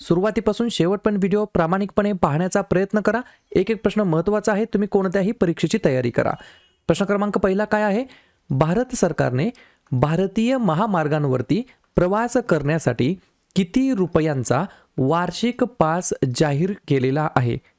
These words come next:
प्रश्न क्रमांक पहिल्याचं योग्य उत्तर आहे पर्याय क्रमांक डी, तीन हजार रुपयाचा या ठिकाणी ॲन्युअल पास जाहीर केलेला आहे. कोणी? भारत सरकारने. कशासाठी? भारतीय महामार्गावरती प्रवास करण्यासाठी तीन हजार रुपयाचा वार्षिक पास या ठिकाणी जाहीर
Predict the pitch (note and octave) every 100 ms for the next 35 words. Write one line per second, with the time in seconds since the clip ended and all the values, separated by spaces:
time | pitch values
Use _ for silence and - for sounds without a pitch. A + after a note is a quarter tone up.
0 | _ - - E3+ F3+ F#3 F3+ F3 E3+ F#3
1 | F3+ F3+ D3 D3 G3+ F#3+ F#3 G3 G#3 A3
2 | F3 F3 F3 F3 F3 F3 F3 E3+ E3 A3
3 | G3 - - - _ - G#3+ C4+ F#3 F#3
4 | G3 F#3 E3+ E3+ E3 F#3+ D3+ C#3 C#3 C3
5 | B2+ F#3 - - _ - F3 F#3+ A3 A#3+
6 | A#3+ F#3 F3+ F3 F3 C#3 C3+ D3+ F3 -
7 | C3+ B2+ A#2+ A#2+ - - F#3+ A3 B3 -
8 | - C#3 E3 F3+ D3 B2 C3 A#2 C3+ -
9 | - E3 G#3 G3+ G3+ A3 A3+ - - -
10 | B2+ D3 E3 F3 F#3+ A3+ A3 E3 D3+ G3
11 | E3 C3 C#3 C#3 C#3 F#3 G3 - D3 D3+
12 | E3+ D#3+ C3+ D3 F#3 C3 A#2+ C3+ G#3 -
13 | _ - G#3+ E3+ D#3+ D#3 C#3+ C3 B2+ A#2
14 | D#3+ F3+ C3+ D3 - G3 - - D3 D#3+
15 | - C3 B2+ B2 B2+ F3 C#3 A#2+